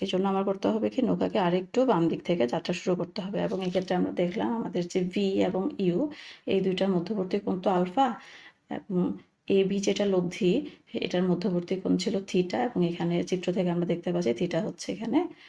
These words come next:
নাইনটি ডিগ্রি। তো নৌকা এবং স্রোতের মধ্যবর্তী কোণ আলফা যেটা, সেটা অবশ্যই নাইনটি ডিগ্রি থেকে বড় বা স্থূল, নৌকাকে স্থূল কোণে যাত্রা করতে হবে। তো আমরা এখানে একটা এসিডি ত্রিভুজ পাইলাম। এসিডি ত্রিভুজের মধ্যে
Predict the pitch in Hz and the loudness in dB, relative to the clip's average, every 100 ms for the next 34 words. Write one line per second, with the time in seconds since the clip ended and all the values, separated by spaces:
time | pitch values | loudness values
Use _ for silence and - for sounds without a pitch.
0 | - - 185 165 - - - - - - | -8 -2 2 2 0 -4 -6 -8 -10 -12
1 | _ _ _ _ _ _ _ _ _ _ | _ _ _ _ _ _ _ _ _ _
2 | _ _ _ - - - - _ _ _ | _ _ _ -20 -20 -20 -20 _ _ _
3 | 185 175 165 - - _ _ 202 196 196 | 2 2 2 -4 -12 _ _ 2 2 4
4 | 220 214 226 - 196 185 208 202 180 196 | 4 4 0 -2 -2 0 0 0 0 0
5 | 190 185 196 208 180 175 185 185 180 214 | -2 -2 -2 0 0 0 0 2 2 2
6 | 233 175 175 160 175 208 202 170 175 180 | 0 0 0 -2 -2 -2 0 -2 0 2
7 | 180 180 180 185 175 160 190 311 302 - | 2 0 -2 -2 0 0 2 0 -2 -8
8 | 196 175 175 - 180 170 - 175 175 175 | -4 -4 -4 -2 0 2 2 2 2 0
9 | 185 180 196 170 170 175 175 170 170 170 | 0 -2 -2 -2 0 0 0 0 -2 -6
10 | - - 190 180 202 - - - _ _ | -6 -6 -6 -6 -12 -18 -20 -20 _ _
11 | 185 175 170 175 170 175 185 180 - 180 | 0 2 2 2 0 -2 -2 -2 0 2
12 | 175 214 - 202 180 175 180 180 185 175 | 2 -2 -4 0 0 2 0 2 0 0
13 | 185 - 165 165 269 294 - - - 180 | -4 -4 -2 0 0 0 -4 -16 -6 -4
14 | 180 175 175 190 202 190 175 180 180 - | -2 -2 -2 -4 -6 -4 -4 -2 -6 -6